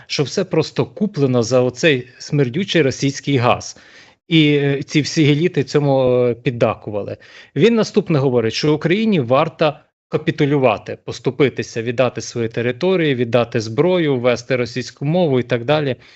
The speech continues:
Так от хочу сказати, е, йому та іншим, що їм варто вже збагнути,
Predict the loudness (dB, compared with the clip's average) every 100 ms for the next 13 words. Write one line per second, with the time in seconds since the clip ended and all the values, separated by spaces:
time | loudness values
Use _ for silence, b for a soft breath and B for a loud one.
0 | b b _ -6 -6 0 -2 0 -6 0
1 | 2 4 2 2 2 2 2 2 0 2
2 | 2 2 0 0 0 0 0 -4 -10 -6
3 | -4 -2 0 0 2 0 0 -2 -2 -2
4 | 0 -2 -2 -2